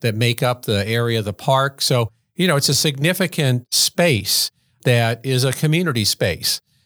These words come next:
Uh, you know, that soccer games are going on there.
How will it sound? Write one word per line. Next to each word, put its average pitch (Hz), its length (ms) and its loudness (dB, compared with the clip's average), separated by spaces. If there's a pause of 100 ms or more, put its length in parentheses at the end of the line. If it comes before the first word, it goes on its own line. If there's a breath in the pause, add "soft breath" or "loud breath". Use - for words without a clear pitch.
(160)
Uh, 98 220 -4
you 113 80 -6
know, 107 140 0
that 113 120 -2
soccer 143 400 0
games 147 380 -2
are 143 80 -2
going 139 380 -2
on 139 240 -2
there. 139 320 -2